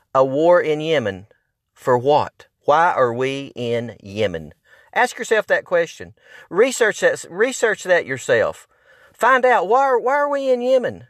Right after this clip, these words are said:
Do you see much about the war in Yemen right now on the news? Never hear, hear, hear, hear anything about it.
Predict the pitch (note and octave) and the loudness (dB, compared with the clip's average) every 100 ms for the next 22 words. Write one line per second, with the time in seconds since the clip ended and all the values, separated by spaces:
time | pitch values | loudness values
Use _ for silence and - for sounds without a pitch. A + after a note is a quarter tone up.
0 | _ D3 F#3 A3+ - A#3 A3+ A3 G#3+ G#3+ | _ -6 -4 -2 0 2 2 0 2 2
1 | F3 G3 G#3+ A3 G#3 G3+ A3+ G#3+ G#3+ G3+ | 0 0 4 4 2 -2 -2 -2 -2 0
2 | G#3+ A3 A3 G3+ F#3+ G#3 B3 C4+ - - | -2 0 -2 -2 0 2 2 -2 -16 -20
3 | _ _ _ _ _ _ _ _ _ _ | _ _ _ _ _ _ _ _ _ _
4 | B2 C3+ C#3+ E3 E3 D#3+ F#3 F3 F3 F3+ | 0 2 4 2 2 0 0 0 2 2
5 | E3+ F3 - _ - G3 G3 A3 C#4 F#3 | 0 -6 -14 _ -8 -2 2 2 2 0
6 | B2+ A2 G2+ G2 | 0 0 -2 -2